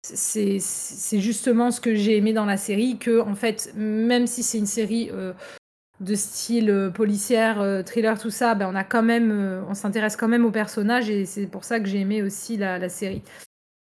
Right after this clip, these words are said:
Donc ça commence comment ? Euh, je, sans, je vais pas spoiler, hein, parce que je, j'ai envie de donner envie de la regarder au cas où.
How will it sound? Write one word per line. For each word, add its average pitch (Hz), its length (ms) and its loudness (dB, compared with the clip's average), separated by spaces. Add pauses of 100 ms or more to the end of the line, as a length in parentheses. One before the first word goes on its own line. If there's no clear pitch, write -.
Donc 233 260 4
ça 247 200 2
commence 262 360 0
comment ? 277 680 2
Euh, 196 800 -4
je, 196 180 -8
sans, 226 240 -2
je 202 120 0
vais 196 40 0
pas 247 140 4
spoiler, 233 400 2
hein, 254 160 2
parce 214 260 0
que 190 220 -10
je, 180 320 -6
j'ai 185 120 -6
envie 180 260 -6
de 185 60 -4
donner 202 260 8
envie 202 260 6
de 196 40 6
la 185 100 0
regarder 185 380 2
au 202 60 4
cas 185 200 0
où. 320 140 2